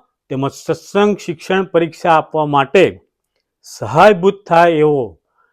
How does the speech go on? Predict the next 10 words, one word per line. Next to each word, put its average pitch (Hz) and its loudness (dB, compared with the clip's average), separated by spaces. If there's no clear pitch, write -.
અહેસાસ 165 0
થયો 151 0
હોય 120 0
તો 139 2
આપના 165 -2
મિત્ર 143 -2
મંડળમાં 180 0
તથા 220 2
સત્સંગ 185 -4
મંડળમાં 127 -6